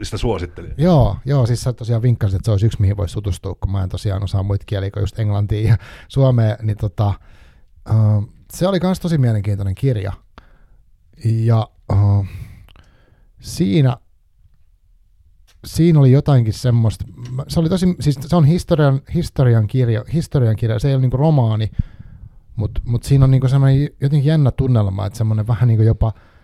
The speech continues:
Speaker 2: miten se sanotaan, jännärimäinen se kuljetus. Et, et siinä käydään läpi niinku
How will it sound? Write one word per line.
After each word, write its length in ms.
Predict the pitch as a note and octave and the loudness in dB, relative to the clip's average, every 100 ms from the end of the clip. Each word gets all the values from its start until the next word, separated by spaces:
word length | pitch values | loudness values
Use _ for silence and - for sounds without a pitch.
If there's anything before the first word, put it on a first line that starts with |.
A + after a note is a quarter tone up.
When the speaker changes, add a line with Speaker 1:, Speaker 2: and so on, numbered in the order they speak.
| - | -4
Speaker 2:
miten 180 | B2+ C3 | 2 2
se 40 | |
sanotaan, 240 | A#2 G2+ G2 | 2 -2 0
jännärimäinen 840 | D#3+ F3 C3 A2 G#2+ G#2 G2 F#2+ F#2 _ | 2 4 4 2 0 -2 -2 -4 -6 _
se 280 | - A#2 G#2 _ _ _ | -6 -6 -6 _ _ _
kuljetus. 580 | C#3+ C3 G#2+ - - - _ - - _ _ _ | 0 2 0 -6 -14 -14 _ -20 -20 _ _ _
Et, 220 | G#2+ - - | -8 -6 -8
et 140 | - | -2
siinä 160 | B2 A#2 | 0 2
käydään 300 | C#3 B2+ B2+ | 2 2 0
läpi 200 | C#3+ B2 | 0 -2
niinku 240 | A2 G2+ | 0 -2